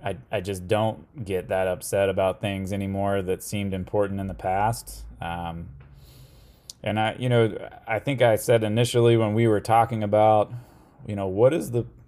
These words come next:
I, I don't know what God's purpose of this was for me to have this loss of speech.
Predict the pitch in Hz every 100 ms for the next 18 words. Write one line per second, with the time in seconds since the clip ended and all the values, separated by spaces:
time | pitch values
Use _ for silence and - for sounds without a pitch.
0 | - - - - 110 - 117 135 139 123
1 | 117 107 113 110 - 120 117 113 104 -
2 | - 113 113 101 95 90 104 110 104 98
3 | 92 - _ _ _ _ _ - 104 104
4 | 98 95 101 101 95 95 95 - - -
5 | _ _ _ _ _ _ _ - 90 95
6 | 101 95 - - 131 127 - -